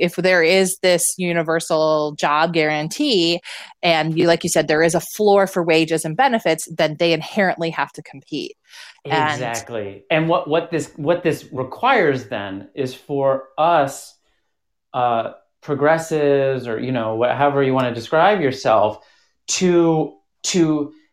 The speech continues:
Speaker 2: take back, take back the discourse of dynamism and innovation back into the public sector. You know, since the, the Reagan Revolution, we, we've been all taught and brainwashed from a very early age to think of government,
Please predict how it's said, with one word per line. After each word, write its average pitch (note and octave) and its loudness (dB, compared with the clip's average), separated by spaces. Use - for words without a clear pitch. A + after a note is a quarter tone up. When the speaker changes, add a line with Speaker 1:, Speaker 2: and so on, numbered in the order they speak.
Speaker 2:
take B3 0
back, F#3+ 0
take C#4 0
back G3 2
the D#3 -2
discourse D3+ 0
of B2+ 0
dynamism C#3 2
and B2+ -2
innovation C3 -2
back G3+ 0
into F3+ 0
the F3 2
public E3+ 0
sector. - -4
You C#3+ -4
know, C#3+ 0
since C4 0
the, F3 2
the D#3 2
Reagan D3 2
Revolution, C#3+ 2
we, D3 -2
we've D#3 0
been E3+ 2
all E3+ 2
taught E3 2
and D3 -2
brainwashed D3+ -2
from D3 -8
a C#3 -2
very C#3+ 0
early C#3 0
age G#3+ 0
to D3+ -10
think D#3+ -6
of B2+ -4
government, C#3 0